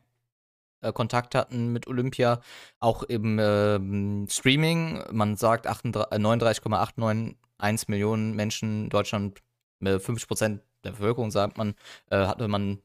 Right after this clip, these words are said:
eben mit Kontakt mit Olympischen Spielen. Fünf Komma sieben sechs Millionen Nutzerinnen und Nutzer des Z-D-F-Streaming-Angebots von Abrufvideos und Eventstreams. Äh, ist schon, ich sag jetzt mal, nicht schlecht, aber, äh, das ist schon,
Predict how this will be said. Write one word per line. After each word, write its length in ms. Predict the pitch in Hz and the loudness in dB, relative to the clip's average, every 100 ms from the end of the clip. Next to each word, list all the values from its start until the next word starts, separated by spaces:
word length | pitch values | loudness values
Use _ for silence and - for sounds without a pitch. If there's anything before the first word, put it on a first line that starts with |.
| - | -8
eben 380 | 104 101 101 - | -4 -2 -2 -4
mit 240 | - 98 - | -4 -4 -2
Kontakt 400 | 98 113 139 139 | -2 0 0 -2
mit 180 | - | -4
Olympischen 440 | 127 117 123 113 113 | -2 -2 -2 -4 -8
Spielen. 360 | - 110 107 | -2 0 0
Fünf 320 | - 113 185 - | 0 0 0 0
Komma 220 | 127 120 | 0 0
sieben 240 | 117 120 | 0 -2
sechs 240 | 110 127 - | 0 -2 -2
Millionen 360 | 107 110 117 | 0 2 2
Nutzerinnen 540 | 117 - 117 113 110 104 | -2 0 2 2 0 -2
und 120 | 101 | -2
Nutzer 300 | 110 - 110 | -2 -2 -2
des 160 | 101 | -2
Z-D-F-Streaming-Angebots 1200 | - 110 104 104 - 110 139 - 139 147 139 151 - | -2 0 0 0 -2 -2 -2 -2 -2 -2 -2 -4 -4
von 120 | - | -4
Abrufvideos 920 | 139 - 139 - - - - 127 123 | -4 -4 -8 -10 -20 -12 -2 0 2
und 240 | 143 151 120 | 0 -2 0
Eventstreams. 800 | 107 151 - - 95 131 - - - - - - - | 2 2 0 -2 0 0 -2 -6 -20 -18 -20 -20 -2
Äh, 480 | 113 113 113 113 - 139 | 4 6 6 4 2 0
ist 140 | 156 | 2
schon, 400 | - 170 165 175 - | 4 2 2 -2 -4
ich 120 | 127 | 0
sag 160 | 123 147 | 2 2
jetzt 120 | 151 | 0
mal, 300 | 135 135 - 98 | 2 2 0 -2
nicht 380 | 117 143 - | 0 0 -2
schlecht, 420 | - 117 143 - - | -2 2 2 2 0
aber, 480 | 113 117 113 110 - | 2 4 4 2 0
äh, 160 | 107 101 | 0 0
das 240 | 113 - | 0 -2
ist 160 | - 117 | -4 -2
schon, 340 | 117 107 104 | 2 2 2